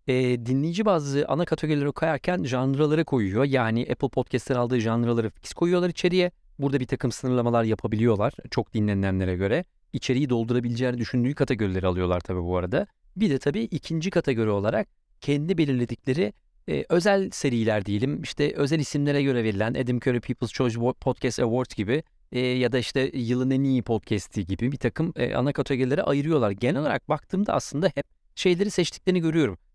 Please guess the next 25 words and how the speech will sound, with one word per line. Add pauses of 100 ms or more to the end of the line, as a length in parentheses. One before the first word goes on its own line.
(100)
E,
Apple'ın
içerisinden
bir
alıntı
yapıldığını
görüyorum
ama
tabii
ki (220)
biz
de
aynı
şeyi
yaşadık. (280)
Bazı
kategorilerde
gerçekten
içini (260)
çok
kaliteli
doldurabileceğin
yayın
sayısı
çıkmıyorsa